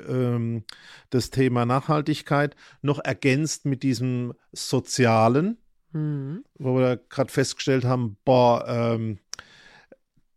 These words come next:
Speaker 1: teuer sanieren und billig, ähm, entsprechend, äh, vermieten geht nicht.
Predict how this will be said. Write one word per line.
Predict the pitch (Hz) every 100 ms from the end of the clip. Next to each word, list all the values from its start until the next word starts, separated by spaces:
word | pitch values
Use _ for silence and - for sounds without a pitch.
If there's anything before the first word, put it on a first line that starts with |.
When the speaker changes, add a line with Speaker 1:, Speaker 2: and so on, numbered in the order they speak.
| _ _ _
Speaker 1:
teuer | 143 135 139
sanieren | 127 135 131 131 143 156 160 151
und | 135 117
billig, | 135 135 127 - 131
ähm, | 127 123 117 120 120
entsprechend, | 131 123 - 131 123 127 120 -
äh, | 131 123
vermieten | 113 123 120 131 131 135
geht | 117 123 123
nicht. | 156 208 - -